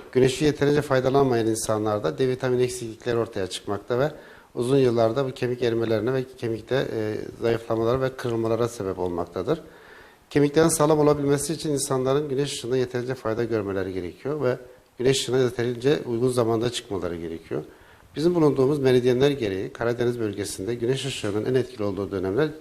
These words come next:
günün orta saatleridir. Saat on iki ile bir arasında güneşlenmek gerekir. Aksi takdirde aldığımız güneş ışığından çok fayda göremeyiz. Güneş ışığının, e, insan vücuduna değdiğinde ortada,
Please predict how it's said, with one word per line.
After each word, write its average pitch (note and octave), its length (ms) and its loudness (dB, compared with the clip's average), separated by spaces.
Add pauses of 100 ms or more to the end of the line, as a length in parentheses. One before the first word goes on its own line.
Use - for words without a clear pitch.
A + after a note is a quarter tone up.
(440)
günün A#2+ 160 2
orta B2+ 300 2
saatleridir. F#2+ 720 -2 (360)
Saat C3 300 2
on C#3 80 4
iki B2 200 -2
ile C3 120 2
bir C3+ 80 2
arasında A#2 400 0
güneşlenmek F#2 640 -4
gerekir. E2+ 360 -8 (440)
Aksi - 260 -4
takdirde C#3+ 360 0
aldığımız B2 380 2
güneş B2 200 2
ışığından A2+ 280 -4
çok A2+ 220 -8
fayda G#2+ 280 -2 (160)
göremeyiz. G2 520 -2 (480)
Güneş D#3+ 240 2
ışığının, D#3 600 4
e, A#2+ 300 0
insan D3+ 260 2
vücuduna A#2+ 400 0
değdiğinde A#2+ 460 2
ortada, A#2 520 0